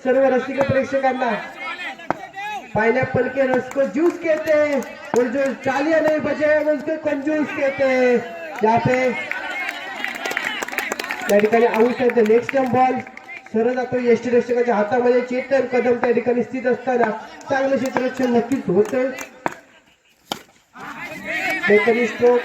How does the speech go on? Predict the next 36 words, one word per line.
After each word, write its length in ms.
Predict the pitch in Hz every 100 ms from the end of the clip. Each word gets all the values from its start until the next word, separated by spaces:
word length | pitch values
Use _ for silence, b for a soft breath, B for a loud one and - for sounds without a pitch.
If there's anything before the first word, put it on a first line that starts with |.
| - - - - - -
हलक्या 280 | 185 208 240
हातों 240 | 233 240
से 120 | 233
खेला 300 | 254 220 226
हुआ 180 | 233 233
ये 200 | 240 240
स्ट्रोक। 380 | 226 240 240 240
एक 180 | 240 240
रन, 160 | 240 247 -
एक 180 | 226 233
रन 100 | 226
आसानी 360 | 214 220 240
के 140 | 240 247
साथ 300 | 233 269 262
मुकम्मल 440 | 269 269 262 262
करे। 200 | 269 269
जब 240 | 262 262 302
तक 140 | 277
फील्ड 260 | 277 285 277
करते, 240 | 269 294 -
थ्रो 140 | 269
करते, 300 | 269 269 -
एक 280 | 277 254 262
रन 140 | 269 247
आसानी 360 | 233 269 269
के 140 | 269 269
साथ 300 | - 302 294
मुकम्मल 440 | 269 277 262 262
किया। 320 | - 262 262 - - - - - 247
टीम 140 | 254
का 140 | 269
स्कोर 240 | 262 277 254
होता 240 | 233 269
हुआ 200 | 254 262 254
on 160 | 247 262
scoreboard 500 | - 262 233 254 269